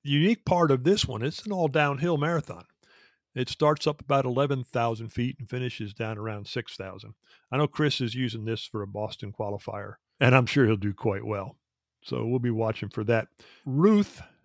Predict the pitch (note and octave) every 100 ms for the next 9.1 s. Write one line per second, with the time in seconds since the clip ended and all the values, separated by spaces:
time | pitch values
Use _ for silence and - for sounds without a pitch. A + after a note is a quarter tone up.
0 | _ _ _ _ _ _ C3 A#2+ C3+ D3
1 | D3 D3 - F3 F3+ F3 G3 G3+ D#3 A#2+
2 | B2 A2 G2+ B2 G2+ F#2+ F#2 F#2+ A#2+ A#2+
3 | A#2 A2 G#2+ G#2 B2 C#3+ C#3+ B2+ D3 C#3+
4 | B2 A#2 A2+ - A#2+ A#2+ A2 A#2+ A2+ A2
5 | B2 D3 C3+ C#3 C3+ C#3 C#3 C3+ D#3 C3
6 | G2+ G2 _ _ _ _ _ _ _ _
7 | _ _ _ _ _ _ _ _ C3+ C#3
8 | E3+ F#3+ E3+ E3+ C#3 C#3 B2+ - B2 A#2